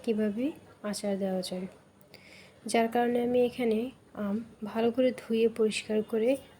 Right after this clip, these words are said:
মুছে নিয়েছি। এরপরে আমগুলো আমি সাইজ মতো কেটে উপর থেকে একটু এঁকে দিয়েছি, যত মশলাগুলো ভালো মতো ঢোকে। এখন আমি চুলায় একটি ফ্রাই প্যান বসিয়ে দিব। ফ্রাই প্যানে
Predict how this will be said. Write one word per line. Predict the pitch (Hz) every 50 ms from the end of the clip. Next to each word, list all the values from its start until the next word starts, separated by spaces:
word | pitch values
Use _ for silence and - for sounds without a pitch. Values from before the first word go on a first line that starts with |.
| - - -
মুছে | 214 214 214 - - 262 294 - - -
নিয়েছি। | 220 202 190 185 185 - - 190 185 180 - - - - _ _ _ _ _ - _ -
এরপরে | 226 226 226 - 254 262
আমগুলো | 247 240 233 233 233 233 233 233 233
আমি | 233 233 240 269 269
সাইজ | - - - 214 208 - 220
মতো | 220 220 220 247 233 -
কেটে | - 226 220 220 226 240 262 262 -
উপর | 226 214 - 214 220 214 -
থেকে | 233 214 233 233
একটু | 226 226 - - 262 269 277 - - - - - - - -
এঁকে | - 220 220 - 226 214
দিয়েছি, | 220 220 226 220 220 - 254 254 240
যত | 220 220 208 202 - 208 208 214 214 - - - - - - - - - - -
মশলাগুলো | 208 208 - - - 226 226 233 247 240 -
ভালো | - 202 202 208
মতো | 220 220 214 220 247
ঢোকে। | 208 196 202 - - 190 190 180 - - - - - - - - -
এখন | 214 214 - 262 262
আমি | 254 247 247 254
চুলায় | 247 - 233 220 220 220 226
একটি | 220 220 - - - 247 262 285 - - - - -
ফ্রাই | - 214 202 202 202
প্যান | - 220 226 220
বসিয়ে | 202 190 - - 196 185
দিব। | 190 185 185 185 180 - - - - - - - - -
ফ্রাই | - 214 214 220
প্যানে | 214 - 254 247 254